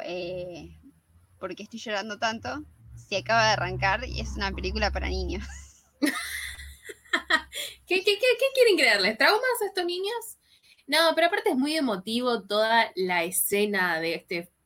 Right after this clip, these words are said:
Speaker 2: funeral, por así decirle, eh, en, en, en la ciudad, todos ahí con las máscaras, Miles entre el público, no. Sí, ¿por qué mejor no me arrancás el corazón y lo pisás un rato?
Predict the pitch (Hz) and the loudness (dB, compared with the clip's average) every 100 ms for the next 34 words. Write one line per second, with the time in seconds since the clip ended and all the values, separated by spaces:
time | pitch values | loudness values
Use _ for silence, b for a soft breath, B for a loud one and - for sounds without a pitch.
0 | _ - - 208 180 170 160 170 196 226 | _ -10 -2 0 2 2 4 4 4 2
1 | 254 269 _ _ _ _ _ 185 170 - | -2 -6 _ _ _ _ _ -6 -4 -2
2 | 170 170 185 208 220 233 254 254 _ - | -2 0 2 2 4 4 2 -2 _ -4
3 | 160 151 151 151 - _ _ _ _ _ | -2 -2 -4 -8 -10 _ _ _ _ _
4 | _ _ - 175 170 - 190 190 202 180 | _ _ -6 -4 -4 -2 -2 0 2 2
5 | 180 - 185 220 233 233 220 196 214 214 | 2 4 6 8 6 6 4 2 2 2
6 | 214 202 202 214 185 202 226 226 226 208 | 0 -2 0 0 0 2 4 6 4 0
7 | - 196 202 196 196 b b b - 208 | -4 0 0 0 -6 b b b -4 2
8 | 247 285 269 240 - - - _ _ 202 | 2 2 2 -2 -4 -8 -14 _ _ -8
9 | 196 196 190 190 190 254 277 254 240 220 | -4 0 0 0 -2 0 2 0 -2 -2
10 | 214 208 233 254 240 190 185 _ _ _ | 0 0 -2 -4 -4 -4 -8 _ _ _
11 | _ _ _ _ _ - 233 226 330 392 | _ _ _ _ _ -12 -8 -2 2 2
12 | - 277 269 240 202 190 185 214 226 208 | 2 0 2 2 2 0 2 2 2 -2
13 | 190 180 190 202 190 165 165 175 175 147 | -2 -4 -2 0 0 -2 -4 -4 -6 -10
14 | 147 143 143 | -10 -10 -12